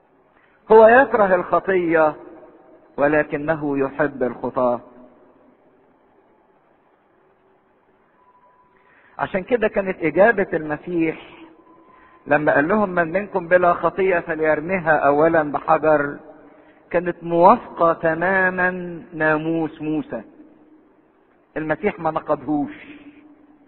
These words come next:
بس المسيح قال اللي ينفذ ناموس موسى ينبغي انه يكون على مستوى ناموس موسى، يكون عايشه.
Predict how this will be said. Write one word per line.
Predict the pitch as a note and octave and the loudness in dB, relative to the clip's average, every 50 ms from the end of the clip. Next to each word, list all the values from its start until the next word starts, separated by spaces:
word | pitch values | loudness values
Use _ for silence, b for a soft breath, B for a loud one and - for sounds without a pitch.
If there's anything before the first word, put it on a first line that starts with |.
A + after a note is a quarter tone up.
| _ _ _ _ _ _ _ _ _ _ _ _ _ _ _ _ _ _ _ _ _ _ _ _ _ _ _ _ _ _ _ - | _ _ _ _ _ _ _ _ _ _ _ _ _ _ _ _ _ _ _ _ _ _ _ _ _ _ _ _ _ _ _ -4
بس | - D3+ - - | -4 -4 -2 -2
المسيح | F#3 F3+ F3 F#3 - C4+ D4 B3+ - | -4 -2 -2 -4 -2 -2 -2 -2 2
قال | - C#4+ D4 C#4+ D4 | 4 6 6 6 4
اللي | C#4+ C4 B3 A3+ | 2 2 2 2
ينفذ | G#3+ G#3+ B3+ C#4+ C#4 - A#3 G#3 F3 D#3+ | 2 2 2 2 2 2 0 0 0 0
ناموس | F#3 F3+ F3 G3 A3 A#3+ G#3+ - | -2 -2 0 0 -2 -4 -4 -6
موسى | F3 F3 F#3 F3+ E3 - F3+ E3+ E3+ F3 F3 - - - - - - - - - - - - _ _ _ _ _ _ _ _ _ _ _ _ _ _ _ _ _ _ _ _ _ _ - | -8 -6 -6 -6 -4 0 2 4 4 2 2 -2 -10 -20 -20 -20 -20 -20 -20 -20 -20 -20 -20 _ _ _ _ _ _ _ _ _ _ _ _ _ _ _ _ _ _ _ _ _ _ -4
ينبغي | C#3+ E3 F3 F3+ A#3 B3+ A#3 B3+ | -4 -2 0 2 0 2 2 0
انه | B3 A#3 A3+ | 0 0 -2
يكون | A3+ G#3+ A3+ B3 C#4+ C#4 | -4 -4 -2 -2 0 2
على | B3+ G#3+ G#3+ G#3 G#3 G3+ | 4 6 6 6 6 4
مستوى | G3 F#3+ F#3 - - - A#3 A3+ A3+ A3+ A#3 A#3+ A#3 - - - - - - - - - - - - - _ - - - _ _ _ _ _ - | 4 2 -4 -2 4 6 6 8 8 6 6 4 2 -4 -12 -20 -20 -20 -20 -20 -20 -20 -20 -20 -20 -20 _ -20 -20 -20 _ _ _ _ _ -8
ناموس | D3+ E3 E3 D#3+ D#3+ D#3 E3 E3+ F3+ G3 F#3+ G3 | -2 0 0 0 0 0 -2 -2 -2 -4 -6 -4
موسى، | A3+ B3+ D4 D#4+ - - D3 B2 G#2+ G#2+ - - - - - - | -4 -2 -2 -2 -2 -4 -4 -6 -6 -8 -14 -20 -20 -20 -14 -6
يكون | C3 D3 C#3+ - B3 A#3+ | -6 -4 -2 -2 2 4
عايشه. | A3 A3 C#4+ E4+ F4 C#4+ - - D3 A#2+ | 6 6 6 6 4 0 -4 -4 -6 -6